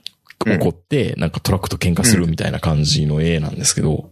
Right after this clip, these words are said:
Speaker 2: これを見た直後に、
Speaker 1: うん。
Speaker 2: その長渕剛がそのラジオ出てるっていうのをまた僕に聞いて、聞いたんですけど、まあ、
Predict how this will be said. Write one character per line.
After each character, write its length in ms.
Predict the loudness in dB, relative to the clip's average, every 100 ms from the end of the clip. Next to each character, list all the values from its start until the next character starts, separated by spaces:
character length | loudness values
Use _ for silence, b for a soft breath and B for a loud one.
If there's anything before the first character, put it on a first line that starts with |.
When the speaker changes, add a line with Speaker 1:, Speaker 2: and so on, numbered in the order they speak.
| _ B B B -6
Speaker 2:
こ 120 | -2
れ 60 | 2
を 80 | 4
見 160 | 2
た 120 | 2
直 180 | 0 0
後 300 | 0 0 2
に、 200 | 2 2
Speaker 1:
う 20 | 0
ん。 20 |
Speaker 2:
そ 120 | 0
の 120 | 0
長 240 | 2 2 0
渕 480 | -2 0 0 2
剛 40 | 0
が 60 |
そ 120 | 0 2
の 360 | 2 0 0 -4 -2
ラ 140 | 0
ジ 100 | 2
オ 1000 | 0 0 -2 0 0 0 0 0 0 0
出 100 | 0 0
て 120 | 0
る 80 | -2
っ 40 |
て 120 | -2
い 20 |
う 40 | -2
の 20 |
を 40 |
ま 60 | 0
た 80 | 0
僕 180 | 0 0
に 120 | 0
聞 200 | 0 0
い 20 |
て、 100 | 0 -4 0
聞 80 | 0
い 40 |
た 100 | 0
ん 60 | -2
で 60 |
す 60 | -2
け 100 | 0
ど、 220 | 0 0 -6 _ _ _ _ _ _ _ _ -6 B B B B B B B _
ま 420 | -2 0 0
あ、 20 | -4